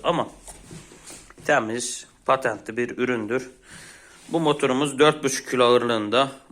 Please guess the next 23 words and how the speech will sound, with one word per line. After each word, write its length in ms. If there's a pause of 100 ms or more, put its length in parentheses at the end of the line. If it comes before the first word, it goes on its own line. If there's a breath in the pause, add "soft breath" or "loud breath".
Motor 320
gücü 400
ne 100
kadarmış? 640 (460)
İki 280
H 360
P. 280 (1080 soft breath)
Ee, 320
kılavuz 460
uzunluğu 520
kırk 280
beş 140
santim, 480
yirmi 260
sekiz 380
veya 220
yirmi 280
sekiz 280
buçuk 360
diş 320 (720 loud breath)
zincir 440
olması 540
lazım. 420